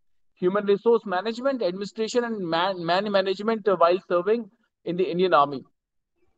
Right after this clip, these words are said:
He has been actively involved in the administration of the, uh, Brigade Education Schools, H R D C, various Army public schools, as well as school administration and management committee, uh, while serving as the administrative commandant.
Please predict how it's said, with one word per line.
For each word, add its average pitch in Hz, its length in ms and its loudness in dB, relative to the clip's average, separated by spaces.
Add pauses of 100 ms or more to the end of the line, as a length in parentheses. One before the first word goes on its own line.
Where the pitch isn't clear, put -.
He 147 80 -4
has 160 100 4
been 240 220 0 (180)
actively 285 500 0
involved 220 460 4
in 214 80 -8
the 214 140 -4
administration 202 640 -4
of 202 160 2
the, 220 180 -6
uh, 175 160 4
Brigade 190 420 -4
Education 185 480 -10
Schools, 277 400 -14 (520)
H 170 180 -2
R 185 160 6
D 170 140 -6
C, 277 260 -8
various 180 420 0
Army 175 300 2
public 190 280 -10
schools, 240 320 -10
as 170 200 0
well 185 140 2
as 196 160 0
school 220 300 -4
administration 190 680 -4 (640)
and 196 260 2
management 180 460 -2
committee, 185 440 -2
uh, 175 140 4 (320)
while 160 280 2
serving 190 480 0
as 180 180 -2
the 208 180 -8
administrative 170 640 -6
commandant. 139 500 -4